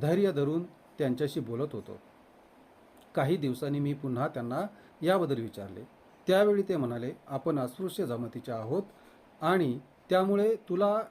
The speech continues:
न्यूनगंड निर्माण होण्याची शक्यता आहे. महाभारत आणि रामायण यासारख्या वाचनाने,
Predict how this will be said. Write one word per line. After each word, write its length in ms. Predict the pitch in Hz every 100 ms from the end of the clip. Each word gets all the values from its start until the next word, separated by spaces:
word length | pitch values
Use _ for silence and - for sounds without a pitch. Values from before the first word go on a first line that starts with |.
| -
न्यूनगंड 500 | 143 156 202 220 220
निर्माण 380 | 185 160 160 151
होण्याची 360 | 135 131 131
शक्यता 440 | - 110 - 151 123
आहे. 340 | 98 95 - - - - -
महाभारत 600 | 139 143 156 170 170 196 196 - -
आणि 180 | 143 160
रामायण 520 | 135 117 120 135 180 202 - - - -
यासारख्या 720 | 117 156 190 185 156 156 185
वाचनाने, 760 | 143 123 127 147 160 165 131